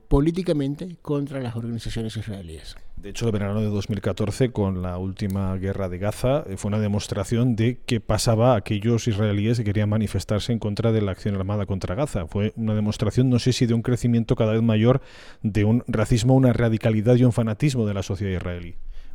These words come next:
Speaker 1: Bueno, lo que vimos en el dos mil catorce es una continuidad, ¿no?, que estamos viendo ya desde la,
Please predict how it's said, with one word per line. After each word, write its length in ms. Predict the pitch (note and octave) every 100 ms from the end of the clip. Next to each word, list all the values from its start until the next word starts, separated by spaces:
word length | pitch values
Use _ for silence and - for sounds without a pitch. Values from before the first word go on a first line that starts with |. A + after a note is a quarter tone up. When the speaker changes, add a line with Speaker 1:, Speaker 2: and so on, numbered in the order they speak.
| -
Speaker 1:
Bueno, 280 | G#3 F3 E3
lo 180 | D#3+
que 220 | D3+ D3+ D3+
vimos 420 | F3+ G3 F3+ -
en 180 | B2+ B2
el 380 | A#2+ A#2+ A#2+
dos 140 | A#2+ A#2
mil 120 | D#3
catorce 580 | C3 - C#3+ C#3 F3 D#3
es 180 | - C#3
una 180 | C#3
continuidad, 600 | C3 C3+ C3+ B2 B2+ D3+ D3
¿no?, 160 | D3
que 80 | D3
estamos 260 | B2+ B2+ A#2
viendo 240 | C3 B2+
ya 220 | A#2+ B2
desde 580 | A#2+ C3+ D#3+ C3+ C3+ C3
la, 560 | A2+ G2+ G2 G2 F#2+